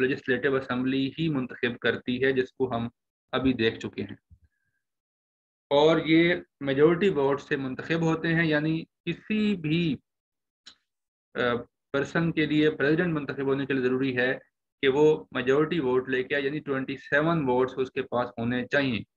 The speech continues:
Sample majority का मतलब ये है, total membership फिफ्टी थ्री है, तो sample majority जो है ट्वेंटी, ट्वेंटी सेवन votes पे आ जाती है।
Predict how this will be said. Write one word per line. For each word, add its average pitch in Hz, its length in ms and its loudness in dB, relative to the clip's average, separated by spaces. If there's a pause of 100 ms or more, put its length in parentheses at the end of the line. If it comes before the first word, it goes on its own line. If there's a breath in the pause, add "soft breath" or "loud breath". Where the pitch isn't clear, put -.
(560)
Sample 151 360 0
majority 147 500 2
का 151 80 2
मतलब 135 380 -2
ये 139 140 -2
है, 139 260 0
total 135 400 0
membership 131 460 -4 (460)
फिफ्टी 127 240 -2
थ्री 160 240 0
है, 151 160 4 (340)
तो 123 60 -10
sample 160 480 2
majority 135 460 2
जो 151 200 0
है - 80 -14
ट्वेंटी, 135 300 -2
ट्वेंटी 131 360 -6
सेवन 151 260 2
votes 117 360 0
पे 156 220 -2
आ 127 80 0
जाती 107 340 -2
है। - 120 -10